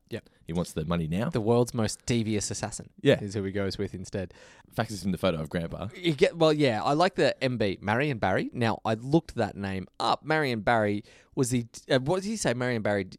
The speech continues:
Speaker 1: did you want another package or something along those lines?
Speaker 2: Mm-hmm.
Speaker 1: Um, so Marion Barry was a former district mayor of Columbia who in the nineties, I think nineteen ninety itself, was jailed for six months for smoking crack.
Speaker 2: Mm-hmm.
Speaker 1: Uh,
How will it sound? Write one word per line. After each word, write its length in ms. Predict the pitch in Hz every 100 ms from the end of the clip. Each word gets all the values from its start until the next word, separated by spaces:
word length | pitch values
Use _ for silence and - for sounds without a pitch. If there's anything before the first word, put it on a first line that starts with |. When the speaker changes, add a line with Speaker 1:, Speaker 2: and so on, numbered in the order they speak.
| 127
Speaker 1:
did 200 | 117 120
you 60 | 120
want 120 | 113
another 180 | 107 90
package 420 | - 101 98 -
or 80 | 90
something 300 | 92 90 90
along 180 | 90 90
those 220 | 85 82
lines? 320 | - 78 85
Speaker 2:
Mm-hmm. 600 | 104 - - - - -
Speaker 1:
Um, 320 | 113 107 101 -
so 80 | 147
Marion 280 | 160 143
Barry 220 | 120 117 113
was 180 | 107
a 40 | 104
former 400 | - 120 117 104
district 380 | 87 107 - 95
mayor 220 | 101 92
of 140 | 80
Columbia 640 | - 92 104 147 127 82 90
who 200 | 107 101
in 200 | 98 95
the 80 | 98
nineties, 800 | 95 95 104 170 - - 80 80
I 40 |
think 200 | - 127
nineteen 320 | 110 90 82
ninety 280 | 85 87 87
itself, 500 | 80 - 98 87 -
was 180 | 107 90
jailed 340 | - 92 90 -
for 80 |
six 240 | 92 92 -
months 280 | 87 85 -
for 340 | - 95 87 -
smoking 480 | - 104 92 80 90
crack. 540 | - - 156 - - - -
Speaker 2:
Mm-hmm. 140 | 139 -
Speaker 1:
Uh, 140 | -